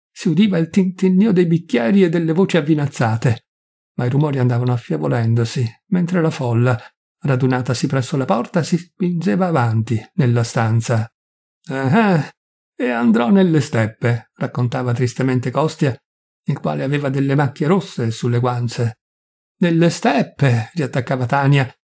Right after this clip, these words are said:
e la sua voce suonava solamente come l'eco indifferente del dolore altrui. "Vi cercherò un destino." Le voci si fusero,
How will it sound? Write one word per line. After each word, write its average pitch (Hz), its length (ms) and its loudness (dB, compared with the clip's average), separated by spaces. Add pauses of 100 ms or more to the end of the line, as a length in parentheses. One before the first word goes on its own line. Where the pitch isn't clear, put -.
(200)
e 170 120 0
la 160 100 2
sua 185 160 0
voce 120 500 -2
suonava 147 420 -2
solamente 180 600 0
come 151 220 -2
l'eco 160 220 0
indifferente 170 840 0
del 139 260 -2
dolore 147 360 0
altrui. 113 520 -4 (800)
"Vi 160 160 0
cercherò 226 560 0
un 262 200 2
destino." 117 880 0 (880)
Le 156 80 2
voci 185 280 2
si 165 140 0
fusero, 120 600 0